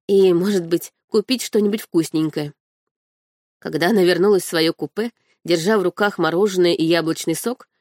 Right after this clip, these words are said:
то увидела полную женщину, на вид лет сорока пяти. "Здравствуйте", поприветствовала Вика попутчицу. "Здрасте", ответила женщина. "Давай знакомиться, я Валя".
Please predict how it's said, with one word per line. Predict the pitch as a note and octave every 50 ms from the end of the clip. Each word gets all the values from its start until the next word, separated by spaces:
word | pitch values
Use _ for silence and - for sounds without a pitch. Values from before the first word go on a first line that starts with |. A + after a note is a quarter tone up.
| _ _ _ _ _
то | - G3 G#3
увидела | B3 C#4 F4+ F4+ F4+ E4 D4 B3+
полную | - - C4 D#4 D#4+ D4 C4+ C4 A3
женщину, | F3+ F3+ F3 E3+ E3+ - - F3 E3+ F3 - _ _ _ _ _
на | F3 F3 F3
вид | F#3 B3+ A#3+ -
лет | F#3+ F3+ G3+ A3 -
сорока | - F#3 E3+ - - F3
пяти. | E3+ - F#3 - - - D3+ D#3 - _ _ _ _ _ _ _ _ _ _ _ _ _ _ _ _ _ _ _ _ _ _ _ _ _
"Здравствуйте", | F#3 F3 G#3+ B3 B3+ - - G3+ - - F3+ E3+ - _ _ _ _ _ _ _
поприветствовала | - - F3+ F3 E3 F3+ F3+ - - - D#3+ D#3 D#3+ E3 D#3+
Вика | D3+ E3+ G#3+ - F3+
попутчицу. | - F3 F3 - - D#3 - - - - - - D#3+ D3 - _ _ _ _ _ _ _ _ _ _ _ _ _ _ _ _ _ _ _ _ _ -
"Здрасте", | G4 - D#4 A#3+ - - - - - D3 - _ _ _ _ _ _ _ _
ответила | - D#3+ E3 - E3 D#3+ - D#3+ D3+ D#3 D#3
женщина. | D3 D#3+ D3+ D3 - - D3+ C#3+ C#3 - _ _ _ _ _ _ _ _ _ _ _ _ _ _ _ _ _ _ _
"Давай | D#4 F#4 G4 C4+ A#3
знакомиться, | G3+ G#3+ D#3 - - D#3+ D3 C#3+ - - - E3+ - _ _ _ -
я | F4 C#4+ F#3
Валя". | C#3 C#3+ D3+ D3 C#3 C#3